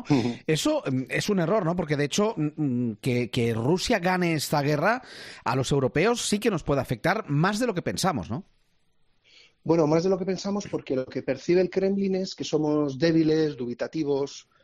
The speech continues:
Speaker 1: y que en última instancia siempre cedemos, y que siempre cedemos ante la fuerza. O sea, cuando una situación se complica,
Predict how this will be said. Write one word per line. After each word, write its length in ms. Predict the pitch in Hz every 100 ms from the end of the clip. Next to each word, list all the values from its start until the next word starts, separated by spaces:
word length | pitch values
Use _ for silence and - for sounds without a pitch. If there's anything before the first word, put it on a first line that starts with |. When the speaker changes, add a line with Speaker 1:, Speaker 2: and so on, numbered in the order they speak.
| _ _
Speaker 1:
y 120 | 254
que 480 | - 135 123 123 123
en 80 | 131
última 220 | 165 175 165
instancia 320 | 175 165 175
siempre 300 | 170 151 147
cedemos, 440 | 143 127 104 - -
y 80 |
que 120 | 165 -
siempre 280 | 202 190
cedemos 340 | - 190 190 175
ante 160 | 151
la 80 | 131
fuerza. 320 | - 117 -
O 100 | -
sea, 180 | - 135
cuando 260 | 135 131 156
una 100 | 165
situación 560 | 170 165 170 165 113 - _ _
se 180 | - 135
complica, 640 | - 123 170 180 190 240